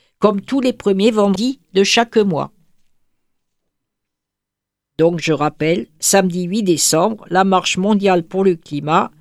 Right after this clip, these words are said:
et qui départ à quatorze heures trente, place de l'Europe à Montpellier.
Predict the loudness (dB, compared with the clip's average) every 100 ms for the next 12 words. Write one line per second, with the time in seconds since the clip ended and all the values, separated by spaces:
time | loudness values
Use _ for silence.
0 | _ _ _ _ _ _ _ _ _ -4
1 | -4 -4 -8 -6 -4 -4 2 2 2 0
2 | 2 -2 -6 -6 -4 -2 -2 -2 -6 -8
3 | -4 -2 -2 -2 -2 0 -2 0 0 0
4 | 0 -2 -2 0 0 -4 -6 -6 -6 -10